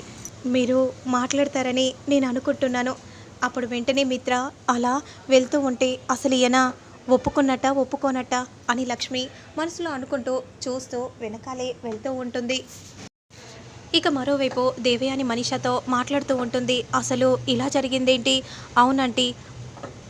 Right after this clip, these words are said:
ముక్కలు చింపిన ఇస్తరాకులా అయిపోయిందేంటో. అసలు ఇలాంటి పరిస్థితి వస్తుందని నేను అస్సలు ఊహించలేదు." "నేను కూడా మనీషా,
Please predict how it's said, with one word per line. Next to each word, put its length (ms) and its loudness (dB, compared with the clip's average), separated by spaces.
ముక్కలు 300 4
చింపిన 300 2
ఇస్తరాకులా 580 2
అయిపోయిందేంటో. 760 2
అసలు 360 4
ఇలాంటి 340 4
పరిస్థితి 420 2
వస్తుందని 600 2
నేను 220 4
అస్సలు 360 2
ఊహించలేదు." 580 4
"నేను 300 4
కూడా 220 0
మనీషా, 440 0